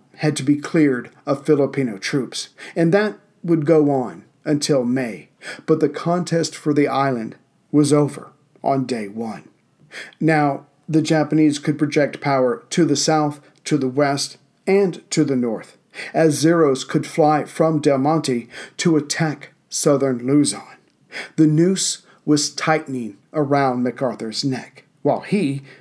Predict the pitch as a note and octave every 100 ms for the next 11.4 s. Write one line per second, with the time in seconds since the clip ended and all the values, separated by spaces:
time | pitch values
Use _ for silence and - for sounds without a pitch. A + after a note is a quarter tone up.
0 | _ _ _ - D#3 D3+ C#3 C3 B2+ C3+
1 | B2+ A2+ D#3+ D#3 D3+ G2+ - - _ -
2 | - - F3 D#3+ D#3 - - D#3+ E3 E3
3 | F3+ D#3 D3 D3 C3+ E3 D#3 - C#3+ D3
4 | A2+ E2 _ _ _ _ _ _ _ -
5 | D3 A#2+ G#2 - G2+ F2+ - _ _ _
6 | _ _ _ _ _ _ _ - D#3+ E3
7 | E3 - C3+ A2 G#2+ - D3+ D3+ C3 A#2
8 | - C#3+ A#2 - _ _ - - - -
9 | F#3+ F#3+ E3+ D#3+ E3 D3+ C#3 C3+ - D#3+
10 | E3+ F3+ E3 D#3 D3 C#3 C3+ C#3+ B2 C#3
11 | C3 A2 G#2